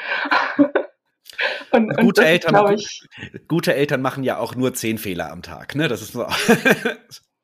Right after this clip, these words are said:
Speaker 2: Augenzwinkern.
Speaker 1: Echt? So wenige?
Speaker 2: <laughs> Keine Ahnung, was ist so, war so lust-,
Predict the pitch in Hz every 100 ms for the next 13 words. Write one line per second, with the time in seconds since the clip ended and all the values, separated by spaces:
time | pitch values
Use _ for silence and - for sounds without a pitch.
0 | - 156 - - 202 131 123 - 226 208
1 | 196 302 247 269 403 427 415 427 427 -
2 | 311 415 466 427 - 302 180 143 135 147
3 | 139 117 113 131 131 120 113 123 127 123
4 | 143